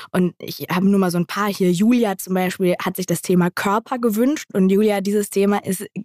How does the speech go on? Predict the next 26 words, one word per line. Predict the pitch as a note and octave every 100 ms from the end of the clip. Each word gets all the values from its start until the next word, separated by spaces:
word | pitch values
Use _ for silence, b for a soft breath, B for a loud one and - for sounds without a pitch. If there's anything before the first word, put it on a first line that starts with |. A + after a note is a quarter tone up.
| - G3
ganz | A#3+ A#3
nach | D#3+
oben | C#3+ D#3
gesprungen | D3 - D3+
auf | C#3+ -
unsere | D3 D3+
Liste. | D3 D#3 -
Also | F3 E3 F3
es |
wird | F3+ F3 - _
auf | F#3 E3
jeden | E3+ A3+ G3
Fall | - D#3 D3
in | D3+ D3 C#3+
einer | - D3+ D3+ D3+
der | C#3+ C#3
kommenden | - D#3+ D3 D3+
Folgen | - D3+ D3+ D3 C#3
besprochen. | - C#3 - D#3 D3+ G#3+ B3+ B B B -
Dann | F3+ -
Anke | G3+ B3 B3
hat | G3 -
sich | F#3+ -
das | -
Thema | - G#3 F3+
Dorf | E3 F3 D#3+ G3+ D4+ -